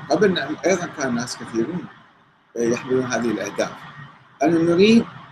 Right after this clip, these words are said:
أن نعيد أمجاد الحضارة الإسلامية، الأمة الإسلامية تكون قوية، موحدة، حرة، عالمة، آه، غنية،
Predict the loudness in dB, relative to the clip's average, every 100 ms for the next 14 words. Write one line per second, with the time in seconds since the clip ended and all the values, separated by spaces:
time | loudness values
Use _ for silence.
0 | -20 _ _ -10 -6 0 6 6 4 -8
1 | -8 -4 0 -2 -4 -20 -20 -18 -14 -14
2 | -12 -14 -4 0 2 2 0 -6 -16 -20
3 | -20 -16 -8 4 6 6 4 0 4 8
4 | 8 8 2 -14 -2 -2 0 0 6 8
5 | 8 4 -6 -20 -20 -20 -4 2 2 2
6 | -4 2 2 0 -10 -20 -20 -2 0 4
7 | 4 4 -2 -18 -20 -20 -2 4 8 8
8 | 10 6 4 -2 -20 -20 _ _ -2 -2
9 | 2 4 6 6 4